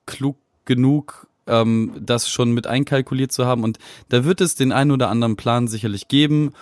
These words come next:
ohne dass er sich prostituieren muss. So, und einfach Spaß haben. Also das ist, ich find, das, was er tut, ist halt das Gesunde-, Gesundeste auf der Welt. So einfach sich jetzt hinzustellen, seine Möglichkeiten zu nutzen, einfach Spaß zu haben und, und alles das, was einen selbst interessiert,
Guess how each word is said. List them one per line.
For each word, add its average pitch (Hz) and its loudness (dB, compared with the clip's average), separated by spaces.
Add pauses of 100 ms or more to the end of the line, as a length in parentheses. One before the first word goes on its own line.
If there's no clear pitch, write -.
(140)
ohne 123 4
dass 117 0
er 110 0
sich 110 -6
prostituieren 110 0
muss. 139 2 (440)
So, 117 4
und 110 2 (520)
einfach 160 0
Spaß - -2
haben. 104 0
Also 107 -2
das 117 -4
ist, - -4 (140)
ich - -6 (160)
find, 165 0 (200)
das, 143 2
was 135 2
er 123 2
tut, 131 -2
ist - -6
halt 110 0
das 110 -2
Gesunde-, 123 0
Gesundeste 123 0
auf 101 -6
der 107 -2
Welt. 101 0
So 101 -6
einfach 127 -2 (300)
sich 127 0
jetzt 127 2
hinzustellen, 135 2
seine 120 4
Möglichkeiten 123 0
zu 113 -4
nutzen, 113 -2
einfach 107 -2
Spaß - 0
zu 110 0
haben 110 0
und, 101 -2
und 101 -4
alles 143 0
das, - -4
was 110 -2
einen 104 0
selbst 113 0
interessiert, 135 0